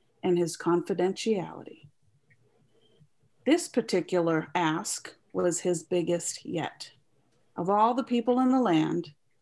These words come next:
the king was not the one he expected to attend favors for. But the carrier came the previous,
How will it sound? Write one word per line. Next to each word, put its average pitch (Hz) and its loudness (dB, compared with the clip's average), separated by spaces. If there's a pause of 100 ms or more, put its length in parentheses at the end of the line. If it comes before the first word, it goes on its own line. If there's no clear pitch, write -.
the 185 -2
king 165 0
was 156 -4
not 180 0
the 165 -2
one 160 2
he 156 0
expected 160 -6
to 165 -6
attend 156 -4
favors 165 -4
for. 123 -6 (1000)
But 175 -4
the - -4
carrier 214 2
came 165 2
the 165 -6
previous, 175 -2